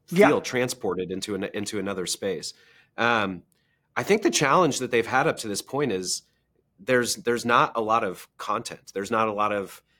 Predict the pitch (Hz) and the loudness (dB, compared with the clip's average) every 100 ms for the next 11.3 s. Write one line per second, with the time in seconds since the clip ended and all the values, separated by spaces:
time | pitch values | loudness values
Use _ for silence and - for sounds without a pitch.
0 | _ 113 131 131 123 143 131 117 117 101 | _ 0 0 0 0 0 -2 -2 -2 -2
1 | 90 117 104 110 101 104 107 - 92 104 | -2 -4 -2 -4 -2 -4 -4 -8 -6 -6
2 | 104 101 - 104 101 98 85 101 107 95 | -4 -10 -8 -6 -6 -8 -6 -4 -4 -4
3 | 92 95 - 92 - - 98 330 - - | -4 -4 -4 -10 -10 -6 0 0 2 2
4 | 302 - 311 320 339 254 277 285 - 285 | 2 0 0 0 4 6 6 4 4 4
5 | 269 240 262 262 247 240 226 214 240 208 | 4 4 0 0 -2 2 0 2 -2 -2
6 | 233 _ _ 240 208 185 - _ _ _ | -6 _ _ 0 0 -2 -12 _ _ _
7 | - 233 240 262 277 294 208 190 208 339 | 0 4 4 4 2 -2 0 2 4 2
8 | - 160 160 156 151 156 151 147 156 156 | 0 0 0 0 0 0 0 0 0 0
9 | 147 151 151 214 208 175 147 147 - - | 2 -2 -2 0 2 4 4 2 -6 -20
10 | - 190 196 190 196 196 214 - 190 170 | -2 0 0 -2 2 4 2 2 2 2
11 | - 175 175 | 4 2 2